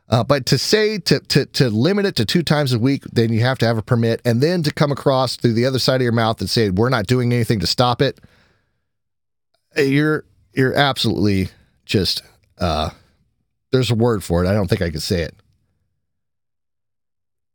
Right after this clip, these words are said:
Bishop Diana Akiyama of the Episcopal Diocese of Oregon said she supports the church in its efforts to provide free meals for those who need them.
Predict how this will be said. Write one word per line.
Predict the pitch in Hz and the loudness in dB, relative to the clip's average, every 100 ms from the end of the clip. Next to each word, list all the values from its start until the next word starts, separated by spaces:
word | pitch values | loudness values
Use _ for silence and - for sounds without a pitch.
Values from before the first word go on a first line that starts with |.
| _ | _
Bishop | 170 175 170 | -2 0 0
Diana | 156 143 156 165 165 147 - - - | 0 0 0 0 0 -4 -12 -16 -2
Akiyama | 147 170 170 151 147 160 123 85 110 120 _ _ _ _ _ _ _ - | 0 0 0 2 2 0 0 0 0 -2 _ _ _ _ _ _ _ -2
of | 131 131 | 0 2
the | 120 | 0
Episcopal | 165 160 - 123 120 | 0 0 0 0 0
Diocese | 104 123 127 - 127 104 | 0 0 0 0 0 0
of | 98 | 0
Oregon | 127 104 90 | 0 0 0
said | - 117 104 | 0 0 0
she | - 143 | 0 -2
supports | - 147 143 | 0 -2 0
the | 110 | -2
church | 98 147 135 117 | 0 0 0 0
in | 107 | 0
its | 92 127 | 0 0
efforts | 127 120 - | 0 -2 -2
to | 101 | -2
provide | 98 92 117 120 107 | 0 0 0 0 -2
free | - 127 | -2 0
meals | 117 117 123 | 2 0 0
for | - 92 | -2 0
those | 104 104 - | 0 0 0
who | 104 | 0
need | 104 82 | 0 -2
them. | 78 - | -4 -6